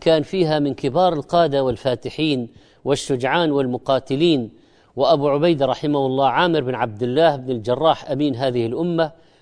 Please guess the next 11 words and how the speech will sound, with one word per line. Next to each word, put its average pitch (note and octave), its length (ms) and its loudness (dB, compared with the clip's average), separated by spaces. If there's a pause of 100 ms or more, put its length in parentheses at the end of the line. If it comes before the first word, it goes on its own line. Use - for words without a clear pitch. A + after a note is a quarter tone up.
خالد D#3 460 4
بن A#2 160 -6
الوليد، C3+ 600 0 (360)
عياض D3 420 6
بن B2 200 -2
غنم C#3 300 0
الفهري، E3 640 0 (320)
شرحبيل D3 640 2
بن C3+ 140 -2
الصمت D#3+ 420 -2
الكندي، E3 680 -2